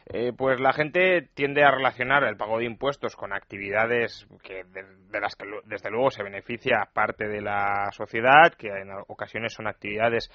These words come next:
loables, como por ejemplo que todo el mundo pueda acceder a una sanidad o a una educación, y eso lo comparan con que te quiten una masa abstracta, casi abstracta de dinero que uno tiene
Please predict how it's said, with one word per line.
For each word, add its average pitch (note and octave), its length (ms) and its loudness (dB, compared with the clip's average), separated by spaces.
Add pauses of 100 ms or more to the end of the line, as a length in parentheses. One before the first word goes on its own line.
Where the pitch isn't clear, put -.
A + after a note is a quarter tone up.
(220)
loables, C3+ 580 6
como F#2+ 220 -16
por - 100 -20
ejemplo G2+ 360 -14
que - 120 -20
todo B2+ 320 0
el A2+ 80 2
mundo A2+ 300 -2
pueda G2 220 -10
acceder G#2+ 420 -6 (260)
a G2+ 140 -10
una G2 260 -8
sanidad C#3 680 4
o A2 120 -6
a G#2+ 40 -6
una A2+ 140 -4
educación, C#3 500 -2 (380)
y G#3 400 -4
eso F3+ 240 0
lo D#3+ 140 4
comparan C3+ 560 4
con D3 500 2
que C3 300 -2
te C3 180 -4
quiten C#3+ 480 -2
una B2+ 220 -2
masa B2+ 640 4
abstracta, B2+ 640 4
casi A#2+ 220 -2
abstracta A#2 400 0
de A#2 100 0
dinero B2 380 0
que A#2 80 -8
uno A2+ 160 -6
tiene A2 320 -6